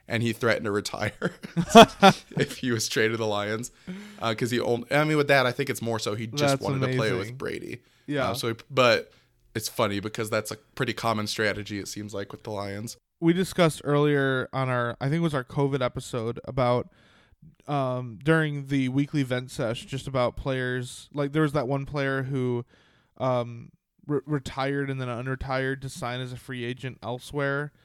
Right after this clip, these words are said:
Speaker 1: Yep.
Speaker 2: Um, because Detroit, the people just want out of Detroit. So
Speaker 1: Yep.
Speaker 2: it'll be interesting really looking at all these people you did draft, especially the, you know, top four
Speaker 1: Mm-hmm.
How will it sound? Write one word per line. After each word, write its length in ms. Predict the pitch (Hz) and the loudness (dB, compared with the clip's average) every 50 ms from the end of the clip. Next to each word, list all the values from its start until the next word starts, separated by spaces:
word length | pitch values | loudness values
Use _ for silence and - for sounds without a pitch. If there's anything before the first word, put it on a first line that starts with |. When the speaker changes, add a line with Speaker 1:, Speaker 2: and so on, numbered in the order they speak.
| _ - | _ -8
Speaker 1:
Yep. 260 | 117 117 123 - - | -6 -6 -4 -4 -2
Speaker 2:
Um, 300 | 127 131 131 127 120 113 85 | 0 0 0 0 -2 -4 -4
because 460 | 135 147 135 - 151 143 139 131 - - _ | -2 -2 0 0 -2 -2 -2 -4 -8 -12 _
Detroit, 480 | - 143 139 - - 151 143 147 147 135 _ _ _ _ _ _ - | -2 -2 -2 -2 -2 -2 -2 -2 -2 -6 _ _ _ _ _ _ -20
the 160 | 117 135 135 | -20 -16 -6
people 260 | - 160 160 156 156 | -2 0 2 2 2
just 160 | 151 147 135 | 0 -2 -6
want 260 | 139 139 127 120 90 73 | -6 -6 -6 -6 -6 -6
out 240 | 117 117 113 - - - | -6 -6 -6 -6 -8 -12
of 100 | 123 120 | -10 -8
Detroit. 500 | 135 123 - - 127 113 113 104 90 - _ _ - | -8 -8 -6 -4 -4 -4 -4 -4 -8 -12 _ _ -18
So 320 | 135 - 117 127 120 120 | -10 -6 -2 -2 0 -2
Speaker 1:
Yep. 80 | 117 117 _ _ _ _ _ _ _ _ - | -2 -6 _ _ _ _ _ _ _ _ 2
Speaker 2:
it'll 140 | 139 151 | 4 6
be 80 | 147 156 | 6 6
interesting 640 | 160 180 180 202 180 - - 156 143 143 139 - - _ _ _ _ 117 - _ _ | 4 2 -2 -6 -6 -6 -6 -6 -4 -6 -10 -14 -18 _ _ _ _ -20 -20 _ _
really 380 | - 156 151 151 151 151 151 143 | -6 0 2 2 2 2 2 0
looking 380 | 139 143 143 - - 147 135 | -2 -2 -4 -4 -6 -10 -8
at 260 | 131 127 123 120 107 - - _ _ - - - | -6 -4 -4 -4 -6 -8 -12 _ _ -20 -12 -8
all 160 | - 135 135 | -6 -4 -4
these 160 | 135 135 127 | -4 -4 -6
people 260 | - 156 147 127 135 | -6 -6 -6 -4 -4
you 80 | 131 135 | -6 -4
did 200 | 123 139 143 143 | -4 -4 -4 -2
draft, 360 | 135 151 143 139 139 139 139 | 0 0 2 2 0 0 -4
especially 460 | 135 131 - - 139 131 123 - 139 | -8 -10 -4 -4 -4 -4 -4 -6 -8
the, 360 | 131 123 127 123 117 113 110 131 - _ _ _ _ _ _ _ _ _ _ | -8 -6 -6 -4 -4 -6 -6 -10 -16 _ _ _ _ _ _ _ _ _ _
you 140 | - 139 131 | -6 -4 -4
know, 120 | 127 123 | -4 -4
top 320 | 123 - 143 135 131 - - | -4 -4 -4 -4 -4 -4 -6
four 640 | - - - 139 127 127 131 131 131 131 135 135 131 _ _ _ _ _ - | -10 -6 -4 -2 0 0 0 0 -2 -4 -6 -8 -12 _ _ _ _ _ -14
Speaker 1:
Mm-hmm. 300 | 143 117 107 107 107 101 | -12 -10 -10 -10 -12 -12